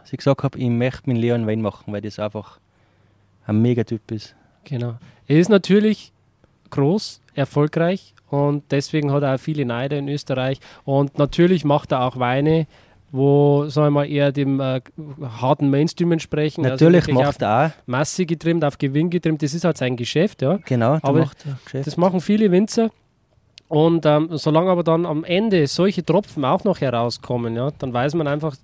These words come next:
Speaker 2: äh, da steckt dann, ich, ich weiß jetzt nicht, inwieweit der Leo den Wein wirklich selbst gemacht hat, auch als Kellermeister.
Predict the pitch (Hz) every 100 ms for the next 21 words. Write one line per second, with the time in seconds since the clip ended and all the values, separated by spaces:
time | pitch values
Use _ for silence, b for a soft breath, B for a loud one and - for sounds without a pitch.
0 | - 135 131 131 135 143 139 - 139 -
1 | 151 - 143 135 B B - 139 170 139
2 | 147 151 147 160 151 151 139 135 - 135
3 | 135 143 135 131 127 135 143 - 123 147
4 | - 151 147 - 143 131 127 - 151 175
5 | 180 185 -